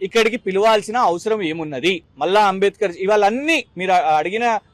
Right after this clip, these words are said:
మొత్తం ఇరవై రెండు ప్లస్ ఇరవై ఐదు ప్లస్ ఇంకొక ఇరవై,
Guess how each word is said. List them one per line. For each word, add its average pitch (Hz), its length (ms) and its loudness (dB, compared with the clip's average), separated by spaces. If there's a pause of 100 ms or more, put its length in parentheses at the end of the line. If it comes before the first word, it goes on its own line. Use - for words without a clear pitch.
(280)
మొత్తం 226 420 -2
ఇరవై 202 320 2
రెండు 208 260 0
ప్లస్ 202 380 -4
ఇరవై 185 440 -6
ఐదు 196 300 -4
ప్లస్ 196 260 -8
ఇంకొక 180 300 -10
ఇరవై, 170 320 -4